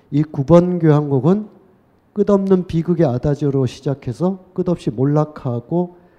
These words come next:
흔적도 없이 사라지는 음악인데 그 사 악장에 가면 피피피피로 계속됩니다.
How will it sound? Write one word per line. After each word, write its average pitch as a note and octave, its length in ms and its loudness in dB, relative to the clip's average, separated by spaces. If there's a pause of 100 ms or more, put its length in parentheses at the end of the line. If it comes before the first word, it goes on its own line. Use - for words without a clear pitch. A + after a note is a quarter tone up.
(120)
흔적도 G#3 500 -4
없이 C#3+ 180 -8
사라지는 E3+ 560 -4
음악인데 F#2+ 720 -4 (640)
그 B2+ 120 -4
사 E3 280 -4
악장에 D#3 440 -2
가면 C3 500 -4 (540)
피피피피로 F3 960 -2
계속됩니다. G2+ 800 -8